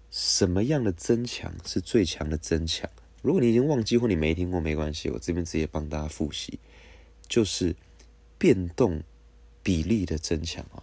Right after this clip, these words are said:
它是最强的。什么意思哈？也就是我们之前讲过，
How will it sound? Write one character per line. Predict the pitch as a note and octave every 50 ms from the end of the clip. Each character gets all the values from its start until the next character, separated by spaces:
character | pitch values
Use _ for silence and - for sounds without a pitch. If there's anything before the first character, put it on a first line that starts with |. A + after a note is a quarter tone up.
| - -
它 | - E2 E2
是 | E2+ D#2+
最 | D2+ - - D2+
强 | - - - - - - -
的。 | - - - - - - - - -
什 | - - - F#2
么 | F#2+
意 | G2+ - D3 A#2+
思 | - - - D2+
哈？ | D#2 E2+ - - - - - - - - - - - -
也 | G2 G2
就 | F#2+ - D3
是 | C#3 - D3+ B2+ F#2+ - - - - -
我 | - F2
们 | F2 F2+ F2+
之 | - A#2
前 | A2+ G2+ F#2
讲 | F2 E2 D#2 D#2 D#2
过， | E2 E2+ -